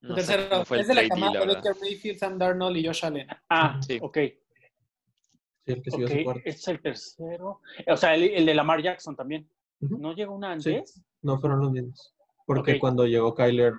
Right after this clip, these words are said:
Speaker 4: fue cuando mandaron a Rosen.
Speaker 1: No, no, no. Pero Lamar es de una antes, ¿no?
Speaker 3: No, es
Speaker 4: No,
Speaker 3: de la
Speaker 4: son de la
Speaker 3: misma de
Speaker 4: misma.
Speaker 3: ellos.
Speaker 4: Ujú.
Speaker 3: De Darnold y de Baker y de todos ellos.
Speaker 2: Que le
Speaker 3: De
Speaker 2: seguimos
Speaker 3: los
Speaker 2: para
Speaker 3: Allen.
Speaker 2: decir al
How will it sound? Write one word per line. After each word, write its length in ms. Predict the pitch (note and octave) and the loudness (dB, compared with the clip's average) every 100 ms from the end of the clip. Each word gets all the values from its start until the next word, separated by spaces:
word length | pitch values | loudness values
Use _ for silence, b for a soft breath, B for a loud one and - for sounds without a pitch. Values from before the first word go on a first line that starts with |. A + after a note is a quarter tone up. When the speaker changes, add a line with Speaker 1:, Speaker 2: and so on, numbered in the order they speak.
| _ | _
Speaker 4:
fue 140 | B2 | -2
cuando 200 | A#2+ A#2 | -2 -6
mandaron 420 | A2+ G#2+ G#2+ G#2+ | -6 -6 -6 -8
a 100 | G#2 | -12
Rosen. 340 | G#2+ A2 - - | -12 -14 -14 -2
Speaker 1:
No, 120 | G3+ | 0
no, 60 | G3 | 4
no. 220 | F#3+ F3+ - _ _ _ _ F3+ | 2 2 -4 _ _ _ _ -2
Pero 260 | F#3 F#3 | 4 4
Lamar 320 | F#3 F#3 G3+ B3 | 4 4 2 2
es 160 | A#3+ | 2
de 60 | A3 | 2
una 260 | A3 A3 | 4 2
antes, 380 | A3+ A3+ E3 D3+ | 0 0 -2 -2
¿no? 380 | E3 F#3+ C#4 D4 - _ _ _ | -6 -4 -4 -8 -20 _ _ _
Speaker 3:
No, 240 | - D#3 - _ | 0 0 0 _
es 140 | D#3+ | -2
Speaker 4:
No, 40 | C#3 | 0
Speaker 3:
de 40 | |
la 40 | D3 | 0
Speaker 4:
son 100 | C3 | 0
de 60 | - | 0
la 60 | |
Speaker 3:
misma 100 | C#3 | 0
de 80 | C3 | -2
Speaker 4:
misma. 100 | B2 | -6
Speaker 3:
ellos. 360 | B2 A#2 - _ _ _ - | -8 -10 -12 _ _ _ -10
Speaker 4:
Ujú. 200 | C3 B2+ | -10 -8
Speaker 3:
De 580 | C3+ C#3 C3 C3 B2+ B2+ | -2 0 0 -2 -4 -4
Darnold 480 | B2+ D3 D3+ D3 C#3+ | 2 4 4 2 0
y 80 | B2+ | -2
de 380 | B2+ B2 A#2+ A#2 | -4 -4 -6 -2
Baker 460 | C3+ C3+ C3+ C3 | -2 0 -6 -6
y 120 | B2 A#2+ | -8 -10
de 260 | A#2 A#2 A#2 A#2 | -14 -16 -14 -8
todos 200 | C3+ A#2+ | -6 -6
ellos. 280 | A#2 G#2+ - _ _ _ - C#3 - _ _ _ - | -10 -14 -20 _ _ _ -14 -14 -14 _ _ _ -8
Speaker 2:
Que 340 | C3 B2 A#2+ | 0 2 2
le 100 | B2 | 0
Speaker 3:
De 60 | C3 | 2
Speaker 2:
seguimos 300 | B2+ C3 C3+ | 2 2 0
Speaker 3:
los 80 | D#3 | 4
Speaker 2:
para 120 | D3+ | 4
Speaker 3:
Allen. 120 | B2+ | 4
Speaker 2:
decir 240 | A#2+ D3 D3 | 2 0 2
al 280 | D3+ C#3 | 2 -2